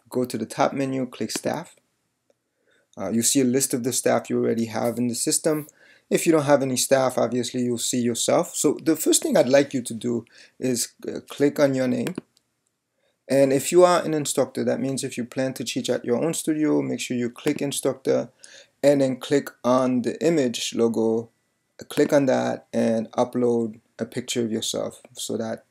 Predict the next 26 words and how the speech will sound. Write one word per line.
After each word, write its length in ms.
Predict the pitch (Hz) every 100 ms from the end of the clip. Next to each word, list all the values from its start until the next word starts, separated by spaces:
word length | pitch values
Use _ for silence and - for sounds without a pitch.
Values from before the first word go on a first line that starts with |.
| _ -
this 220 | 113 113
is 100 | 110
great. 300 | 131 135 - - - _ _
And 160 | 135 131
the 120 | 131
other 160 | 131 123
thing 260 | 135 131
you 80 | 127
wanna 240 | 123 123
do 460 | 117 110 156 151 147
is 240 | - 123
go 160 | - 123
to 180 | - 123
the 80 | 117
public 420 | - 147 151 -
profile 600 | 139 135 127 123 123 120 _ _ _ _ 120
and 200 | 120 -
add 220 | 117 117
a 80 | 117
bio, 720 | 127 127 135 123 120 120 113 _ _
some 200 | - 117
sort 220 | - 123
of 100 | 117
bio 300 | 123 127 131
information 600 | 123 - 117 117 - 117
here. 260 | 123 123